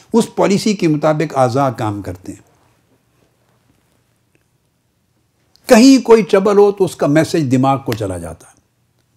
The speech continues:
तो अल्लाह रब्बुल इज़्ज़त ने एक इंसानी जिस्म के अंदर एक पूरी कायनात का, एक जमात का निज़ाम बनाया, एक नज़्म है, एक डिसिप्लिन है, और ये कोऑर्डिनेशन काउंसिल है, सारी मिल के काम चलाते हैं।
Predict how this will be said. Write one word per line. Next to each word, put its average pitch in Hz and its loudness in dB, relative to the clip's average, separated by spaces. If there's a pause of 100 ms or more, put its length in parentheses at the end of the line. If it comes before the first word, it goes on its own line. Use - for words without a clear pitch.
(380)
तो - -20
अल्लाह 175 -4
रब्बुल 135 0
इज़्ज़त 151 -2
ने 143 -2 (360)
एक 185 2
इंसानी 170 -2
जिस्म 254 4
के 196 0
अंदर 175 -2
एक 151 -6
पूरी 180 -2
कायनात 151 -2
का, - -12
एक 165 -4
जमात 165 2
का 175 -4
निज़ाम 131 -2
बनाया, 98 -4
एक 139 -6
नज़्म 165 -4
है, 87 -14 (260)
एक 165 0
डिसिप्लिन 196 -2
है, 85 -12 (260)
और 143 0
ये 208 4
कोऑर्डिनेशन 196 2
काउंसिल 196 0
है, 143 0
सारी 98 -4 (1120)
मिल 220 4
के 208 2
काम 143 -4
चलाते 104 -6
हैं। - -20